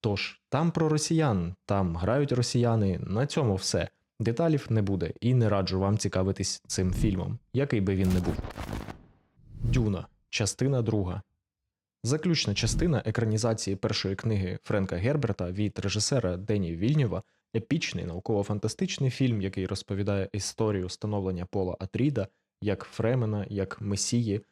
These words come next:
та помсти майбутнього імператора галактики всіляким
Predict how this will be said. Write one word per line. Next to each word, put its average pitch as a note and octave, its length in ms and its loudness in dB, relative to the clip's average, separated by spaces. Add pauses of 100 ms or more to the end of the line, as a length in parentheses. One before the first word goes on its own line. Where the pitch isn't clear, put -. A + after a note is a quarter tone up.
(120)
та G#2+ 260 2
помсти G#2 440 -2
майбутнього G2 540 -2
імператора G2+ 580 -2
галактики F#2+ 640 -2
всіляким F2 580 -6